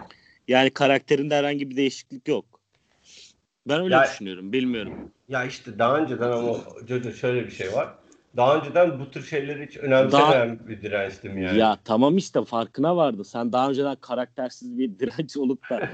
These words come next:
Speaker 2: <laughs>
Speaker 1: sonradan <laughs> karakterli bir direnç olmadın
Speaker 2: Öyle,
Speaker 1: yani.
Speaker 2: öyle sayılır ama ya. Bilmiyorum ama.
Speaker 1: Ya önemli olan farkında olmak. Yani
Speaker 2: Aynen,
Speaker 1: bir şeylerin
Speaker 2: aynen. Sonra da
Speaker 1: sorumluluğunun farkında olduktan sonra, e, o sorumluluğu üstlenip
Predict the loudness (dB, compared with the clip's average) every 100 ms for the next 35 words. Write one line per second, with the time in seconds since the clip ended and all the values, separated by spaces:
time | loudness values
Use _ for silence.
0 | -4 -4 -2 0 0 0 0 0 -4 -6
1 | -14 -18 -14 0 0 0 -8 0 2 2
2 | 0 0 0 0 -2 2 2 2 0 -4
3 | -6 -12 -8 -6 -4 -4 -4 -4 -4 -2
4 | -4 -6 -10 -12 -14 -14 -12 -8 -6 -6
5 | -8 -12 -16 -20 -20 -20 -20 -20 -20 -20
6 | -20 -20 -20 _ _ _ 4 6 6 4
7 | 2 0 -2 -2 -4 -4 -6 -4 -2 -4
8 | 0 4 4 4 2 4 4 2 0 2
9 | 4 4 2 0 0 0 2 2 2 -4
10 | -4 -2 -2 -6 -8 -6 -6 -10 -12 -14
11 | _ _ _ _ _ -20 -18 -16 -8 -8
12 | 0 2 4 4 4 4 0 -2 -2